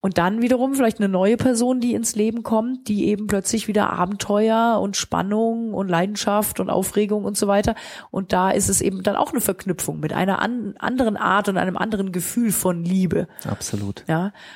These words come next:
Speaker 1: Und das ist natürlich für die Paare, die in so einem Dilemma stecken,
Speaker 2: Mhm.
Speaker 1: durchaus eine Herausforderung, weil derjenige, der zwischen den Stühlen sitzt,
Speaker 2: Ja.
Speaker 1: sozusagen,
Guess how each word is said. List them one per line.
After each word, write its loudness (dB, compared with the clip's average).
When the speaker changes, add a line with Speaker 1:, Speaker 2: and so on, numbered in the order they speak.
Speaker 1:
Und -2
das 0
ist -2
natürlich 2
für -2
die -2
Paare, 0
die 0
in 0
so 0
einem -2
Dilemma 2
stecken, -4
Speaker 2:
Mhm. -2
Speaker 1:
durchaus 0
eine -2
Herausforderung, 0
weil 2
derjenige, 2
der 0
zwischen 0
den 0
Stühlen 0
sitzt, -2
Speaker 2:
Ja. 0
Speaker 1:
sozusagen, 2